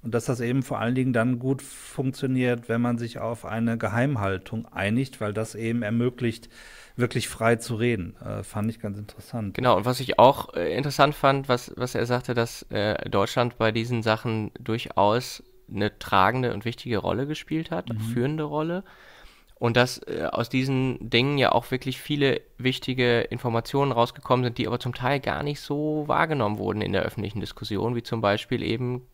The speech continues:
Speaker 2: dass man in den Tierversuchen durchaus gesehen hat, dass die Impfung nicht so gut vor der Weitergabe des Virus schützt. Also die Infektion kriegt man trotzdem, das erleben wir ja gerade alle,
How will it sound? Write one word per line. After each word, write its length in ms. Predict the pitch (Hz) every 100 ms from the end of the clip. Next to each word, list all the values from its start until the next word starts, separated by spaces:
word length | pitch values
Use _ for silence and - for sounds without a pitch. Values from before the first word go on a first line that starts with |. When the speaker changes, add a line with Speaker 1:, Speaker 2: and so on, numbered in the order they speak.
| - 67
Speaker 2:
dass 440 | 64 104 107 - 104
man 200 | 107 107
in 120 | 110
den 100 | 104
Tierversuchen 480 | 110 110 113 117 120
durchaus 320 | 113 - -
gesehen 280 | 107 107 104
hat, 100 | 110
dass 100 | -
die 100 | -
Impfung 360 | 113 - 123
nicht 160 | 120 123
so 360 | 123 127 127 - - - - - - - - - - _ 135
gut 240 | 127 135
vor 460 | - 131 131 131 -
der 240 | 120 127 120
Weitergabe 600 | 113 131 131 123 127 127
des 140 | 127
Virus 260 | 139 131 127
schützt. 320 | - 151 -
Also 280 | 87 101 95
die 160 | - 110
Infektion 480 | - 117 113 113 127
kriegt 220 | 131 127
man 180 | 120 117
trotzdem, 560 | - 113 - 135 151 165
das 140 | - - - - 117
erleben 400 | 107 107 120 131
wir 80 | 120
ja 180 | 117 107
gerade 420 | 113 110 117 -
alle, 380 | 110 127 165